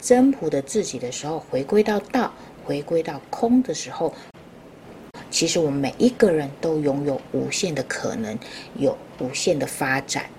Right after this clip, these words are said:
都是，每个人都是潜力无穷，不受限制的。常常会有受限制的感觉呢，其实就是我们自己的想法限制了我们自己。一件事情通常会有很多的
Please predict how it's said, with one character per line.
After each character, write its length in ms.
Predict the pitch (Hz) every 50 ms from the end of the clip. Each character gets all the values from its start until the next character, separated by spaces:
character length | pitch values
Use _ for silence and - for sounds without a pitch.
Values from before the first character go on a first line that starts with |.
| - - -
都 160 | - 381 381
是， 280 | - - - 269 208 - - - - - - - - - - - -
每 160 | - 156 147
个 120 | 139 - 147
人 140 | 139 135 139
都 200 | - 151 151 151
是 240 | - - 170 143 - - - - -
潜 340 | - - - 160 135 104 -
力 140 | 143 147
无 180 | - - - -
穷， 300 | - - - - - - - - - - -
不 100 | - 139 139
受 280 | - - 185 151 139
限 320 | - - - 185 - - -
制 240 | - - 165 123 - -
的。 160 | - 90 - - - - - - - - - - - -
常 200 | - - 233 247
常 140 | 277 294 302
会 140 | 311 349 330
有 140 | 220 147 -
受 340 | - - - - 311 269 233
限 280 | 214 - - 254 220
制 120 | 214 - 208
的 80 | 180
感 260 | 165 - 147 127 110 -
觉 180 | - 131 123
呢， 240 | 120 123 131 131 131 127
其 160 | - - 139
实 120 | - 139
就 120 | - - 156
是 140 | 143 -
我 140 | 170 147 131
们 120 | - - -
自 160 | - - 240
己 140 | 190 143 127
的 160 | - - -
想 480 | - - - - 160 - 165 165 185
法 240 | 196 - - - - -
限 300 | - - - 196 160 -
制 140 | - 160
了 100 | 147 131
我 80 | 107 95
们 160 | - - - -
自 160 | - 165 151
己。 260 | 143 - - - - - - - - - - - - - - - - - -
一 60 | 156
件 200 | 147 185 185 180
事 240 | 170 - - 196 165
情 320 | 151 - - - 117 117 127 135 - - - - - - - - -
通 320 | - - 277 285 294 311
常 280 | 285 - 196 156 139 139
会 180 | 156 - 190 165
有 100 | 147 143
很 320 | - - - - 151 135 127 - -
多 160 | - 196 202
的 200 | 196 175 147 -